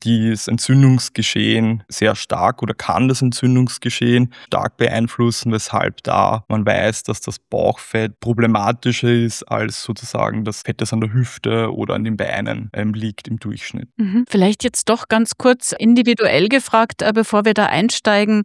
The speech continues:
Speaker 1: Ja.
Speaker 2: in diese verschiedenen Themen. Wenn ich da mal, äh, so einen Status erheben will, wie geht's mir,
Speaker 1: Mhm.
Speaker 2: wie ist es um mich bestellt?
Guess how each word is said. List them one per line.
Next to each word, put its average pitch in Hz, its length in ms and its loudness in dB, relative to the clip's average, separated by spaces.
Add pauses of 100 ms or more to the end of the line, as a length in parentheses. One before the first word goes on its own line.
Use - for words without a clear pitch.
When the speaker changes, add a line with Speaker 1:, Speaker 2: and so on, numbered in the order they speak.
(120)
Speaker 1:
Ja. 135 200 0
Speaker 2:
in 208 400 4
diese 208 200 2
verschiedenen 240 600 6
Themen. 233 400 6 (200)
Wenn 196 220 2
ich 233 220 0
da 214 160 4
mal, 214 320 4
äh, 208 240 0
so 214 60 0
einen 214 160 2
Status 202 440 -2
erheben 180 460 0
will, 175 240 0
wie 185 80 -4
geht's 185 300 -4
mir, - 100 2
Speaker 1:
Mhm. - 60 0
Speaker 2:
wie - 80 2
ist - 120 -4
es - 120 -16
um - 100 -12
mich 98 160 -10
bestellt? 196 540 0